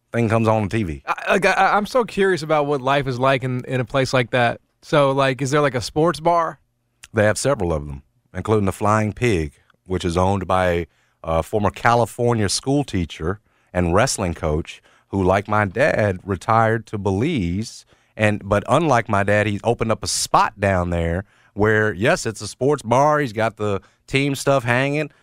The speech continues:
Speaker 1: People come in there, they, you know, trivia, watch the games on Sunday, all of it.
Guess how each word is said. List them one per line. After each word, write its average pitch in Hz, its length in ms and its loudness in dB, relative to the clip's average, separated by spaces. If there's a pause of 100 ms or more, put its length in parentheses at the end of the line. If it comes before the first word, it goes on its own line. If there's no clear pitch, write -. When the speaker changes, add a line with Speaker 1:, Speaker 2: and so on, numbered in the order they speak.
(120)
Speaker 1:
People 120 200 0
come 127 220 2
in 127 140 0
there, 131 200 2
they, 120 80 2
you 107 220 0
know, 92 100 0
trivia, 131 680 0
watch 120 320 0
the 120 60 -8
games 120 340 2
on 113 120 2
Sunday, 123 300 0
all 135 180 4
of 110 80 -2
it. 101 120 -4